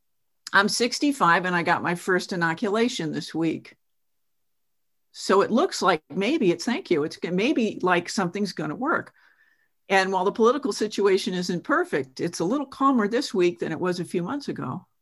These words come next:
Do you mean that I didn't have to fix it? That's amazing to me. And because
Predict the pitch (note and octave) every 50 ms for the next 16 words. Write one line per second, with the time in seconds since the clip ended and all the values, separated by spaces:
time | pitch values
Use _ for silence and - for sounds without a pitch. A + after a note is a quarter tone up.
0 | _ _ _ _ _ _ _ _ _ _ _ _ _ _ _ _ _ _ _ D#3
1 | D3+ - - G#3+ C#4 A4+ A#4 E4 C#4 C4+ C4+ C4+ C4+ - - - F3 G#3 B3 C4+
2 | B3 C4 A3+ A3+ G#3+ A#3+ G3 F#3+ A3 - - D#3+ C3+ - - - A#3 C#4+ - -
3 | A#4+ A#4+ B4+ A#4 - - _ _ _ _ _ _ _ _ _ _ _ _ _ _
4 | _ - C#4 D#4 F4 E4+ A#3+ - F#3+ F3+ F#3 E3+ F3+ F#3 F#3+ G#3+ A#3+ C4 C4 C4
5 | A#3 G#3+ - F3+ D#3+ D3+ - - D#3+ D#3 D3+ - G3 G3 F#3 G#3+ A3 A3 - C#4+
6 | C#4+ D#4 F4+ - - -